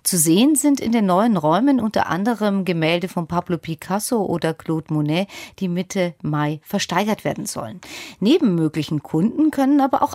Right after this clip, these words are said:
andere Interessierte das Gebäude kostenlos besuchen.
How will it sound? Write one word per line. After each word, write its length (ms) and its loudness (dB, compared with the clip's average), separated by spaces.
andere 460 0
Interessierte 680 -4
das 260 -4
Gebäude 380 -4
kostenlos 520 -6
besuchen. 560 -4